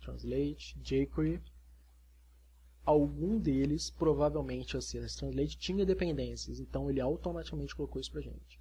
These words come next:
jQuery Scroll To, Local Scroll. Ou melhor,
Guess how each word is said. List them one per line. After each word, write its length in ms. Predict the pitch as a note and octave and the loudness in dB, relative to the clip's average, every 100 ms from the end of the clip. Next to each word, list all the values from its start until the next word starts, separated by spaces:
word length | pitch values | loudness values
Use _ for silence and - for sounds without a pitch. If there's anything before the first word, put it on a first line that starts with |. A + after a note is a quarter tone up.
| - | -2
jQuery 360 | C#3 C#3 C3 | 0 0 -2
Scroll 280 | C3 - C3+ | -6 -6 -6
To, 340 | - E3 G3 - _ - - - | -6 -6 -6 -8 _ -20 -14 -4
Local 300 | D3+ D3 D#3+ | -2 -2 -4
Scroll. 340 | - - - - - - - - - - - - - - - - - | -6 -8 -10 -14 -20 -20 -20 -20 -20 -20 -20 -20 -20 -20 -20 -18 -4
Ou 120 | C#3 | 0
melhor, 400 | C#3 A2+ A2 | 2 2 -2